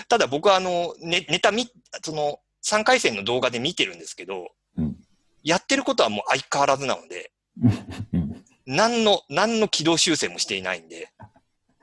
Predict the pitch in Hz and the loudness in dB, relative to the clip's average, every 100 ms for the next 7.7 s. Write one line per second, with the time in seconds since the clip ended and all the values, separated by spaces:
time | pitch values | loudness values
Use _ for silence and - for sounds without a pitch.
0 | - - - - 71 - _ - 120 120 | -10 -10 -8 -6 -6 -6 _ -12 -10 -6
1 | 110 101 165 214 - - 277 254 208 208 | -6 -4 -4 -2 -4 -2 0 2 2 0
2 | - 202 185 190 190 101 90 85 85 82 | 2 2 2 0 -2 -4 -6 -12 -10 -12
3 | _ _ _ - - - _ - - _ | _ _ _ -14 -12 -14 _ -18 -18 _
4 | - 113 113 107 95 90 - - _ _ | -4 -4 -2 0 0 -2 -8 -20 _ _
5 | _ _ _ _ _ _ _ - - - | _ _ _ _ _ _ _ -20 -20 -20
6 | _ _ _ - 156 147 160 107 143 147 | _ _ _ -14 0 4 6 6 6 4
7 | 127 147 139 131 123 110 | 6 6 8 8 6 4